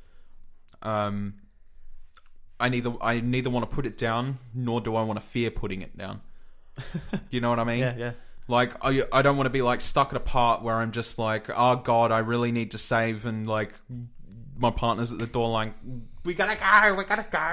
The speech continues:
Speaker 1: we're gonna miss this or that." I, I literally just hit the sleep button.
Speaker 2: Yeah.
Speaker 1: You know?
Speaker 2: <laughs>
Speaker 1: And then, and then I just go away. And, uh,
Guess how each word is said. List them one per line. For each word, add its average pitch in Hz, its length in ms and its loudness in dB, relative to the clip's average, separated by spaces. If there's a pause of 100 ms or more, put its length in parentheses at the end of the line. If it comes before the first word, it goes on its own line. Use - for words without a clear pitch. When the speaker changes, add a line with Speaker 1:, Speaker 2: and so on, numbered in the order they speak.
Speaker 1:
we're 175 80 0
gonna 175 260 0
miss 190 220 -6
this - 300 -6
or 151 120 -2
that." 147 260 0
I, 117 60 -2
I 120 240 2
literally 131 400 0
just - 180 -10
hit - 100 -6
the - 60 -14
sleep - 240 -6
button. - 180 -10 (720)
Speaker 2:
Yeah. 127 160 -10 (460)
Speaker 1:
You 113 60 -4
know? 110 180 -2
Speaker 2:
<laughs> - 40 -12 (1000)
Speaker 1:
And 120 120 4
then, 117 100 2
and 120 160 0
then 120 140 4
I 117 80 2
just - 360 -8
go 117 180 2
away. 107 180 2 (240)
And, 156 160 8
uh, 147 60 2